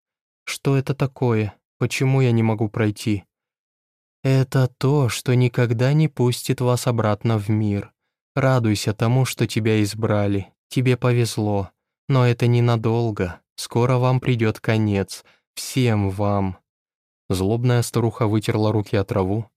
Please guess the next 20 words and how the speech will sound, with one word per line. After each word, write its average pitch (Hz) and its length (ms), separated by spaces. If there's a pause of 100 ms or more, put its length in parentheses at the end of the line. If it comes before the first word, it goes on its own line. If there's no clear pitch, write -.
встала 123 380
с - 80
колен 101 460 (300)
и, 101 120
взяв 101 400
дурно 110 320
пахнущий 107 540
пакет, - 480
пошла 117 360
прочь, 104 560
разгоняя 104 540
ногами 117 360
ночной 104 420
туман, 104 420
плывущий 104 560
над 107 180
зелёным 101 380
ковром 104 460
из 113 120
папоротников. 101 920